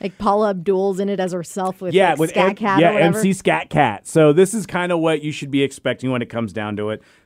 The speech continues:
Speaker 2: and we'll see what happens.
Speaker 1: This, it's, it's pretty funny 'cause, uh,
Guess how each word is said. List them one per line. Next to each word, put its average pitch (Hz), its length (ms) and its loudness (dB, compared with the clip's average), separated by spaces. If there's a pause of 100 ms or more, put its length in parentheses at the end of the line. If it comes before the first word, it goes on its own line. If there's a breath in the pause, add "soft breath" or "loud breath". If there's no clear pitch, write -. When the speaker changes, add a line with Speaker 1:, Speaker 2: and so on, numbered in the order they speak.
(100 soft breath)
Speaker 2:
and 104 120 -8
we'll 107 120 -6
see - 160 -10
what 104 160 -6
happens. 101 560 -6
Speaker 1:
This, 220 280 -8
it's, 247 320 -6
it's 254 160 -10
pretty 359 220 -4
funny 208 320 -6
'cause, 185 380 -6
uh, 175 380 -4